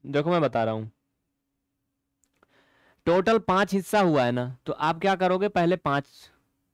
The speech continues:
लिख लोगे, टोटल जितना हिस्सा उसको।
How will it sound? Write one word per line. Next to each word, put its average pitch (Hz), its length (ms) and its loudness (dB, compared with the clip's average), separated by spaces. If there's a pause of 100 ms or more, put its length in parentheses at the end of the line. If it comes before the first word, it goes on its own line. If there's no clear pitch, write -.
(300)
लिख 147 240 0
लोगे, 104 460 -4 (100)
टोटल 143 280 -2
जितना 143 240 -4
हिस्सा 139 320 -2
उसको। 110 420 -8